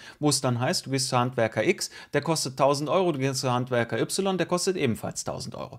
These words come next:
So ist das ja bei Anwälten. Ne? Und die haben ja eine starke Lobby. Nur mal, um diese jetzt einfach als Beispiel zu nennen. Es gibt ja zahlreiche Berufe oder Berufsstände in Deutschland, die eine Lobby haben. Und wenn du jetzt aber hingehst und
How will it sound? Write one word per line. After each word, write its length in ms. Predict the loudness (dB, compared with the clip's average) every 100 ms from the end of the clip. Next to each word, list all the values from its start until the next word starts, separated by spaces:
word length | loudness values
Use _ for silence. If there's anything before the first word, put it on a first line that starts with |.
| -18 -6
So 140 | 2
ist 120 | 2 2
das 140 | 0
ja 60 | 0
bei 100 | 0
Anwälten. 520 | 0 -2 -8 -14 -20 -20 -4 2
Ne? 120 | 4
Und 140 | 4
die 120 | 4
haben 100 | 4
ja 60 | 2
eine 120 | 2
starke 340 | 2 0 2 6
Lobby. 300 | 4 4 -2
Nur 160 | 2
mal, 120 | 4 2
um 120 | 2
diese 300 | 2 4 4
jetzt 260 | 4 0
einfach 360 | -2 -2 -2 0
als 200 | 0 2
Beispiel 380 | 6 6 6 2
zu 140 | 2
nennen. 240 | 2 0 -4
Es 120 | -2
gibt 140 | 0
ja 100 | 0
zahlreiche 520 | 4 6 6 2 -4 -12 -20 -8 2
Berufe 640 | 6 8 8 6 2 0 -4 -16 -2
oder 160 | 2
Berufsstände 800 | 2 2 2 0 4 6 6 4
in 120 | 4
Deutschland, 500 | 4 2 2 -2 0
die 80 | 4
eine 100 | 8
Lobby 300 | 10 10 6
haben. 320 | -2 -8 -10 -20 -20 -20 -8
Und 340 | 2 4 4 0 -16 -10
wenn 220 | 2 4 6
du 80 |
jetzt 260 | 4 4 4
aber 140 | 2
hingehst 580 | 4 2 -2 -4 -8 -10
und 460 | -2 0 0 -4